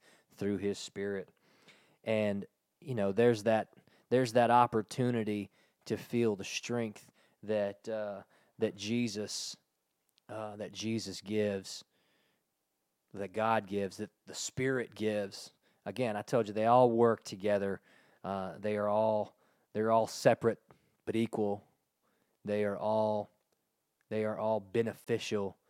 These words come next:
for, for the purposes of righteousness in their own way. And so, uh, I kinda wanted to be a little bit lighthearted today. I, uh, I found a,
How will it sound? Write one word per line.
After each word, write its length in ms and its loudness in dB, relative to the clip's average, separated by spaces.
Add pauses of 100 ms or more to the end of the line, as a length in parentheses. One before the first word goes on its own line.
(300)
for, 720 2 (1400)
for 240 4
the 100 -2
purposes 800 -6
of 200 -8
righteousness 840 -6 (680)
in 140 -2
their 160 2
own 300 0
way. 260 -6 (720)
And 240 -8
so, 460 -8
uh, 260 2 (1120)
I 80 2
kinda 280 6
wanted 240 8
to 40 2
be 80 4
a 60 6
little 200 6
bit 120 4
lighthearted 640 2
today. 420 0 (320)
I, 320 -2
uh, 180 -4
I 80 -8
found 480 -4
a, 220 -4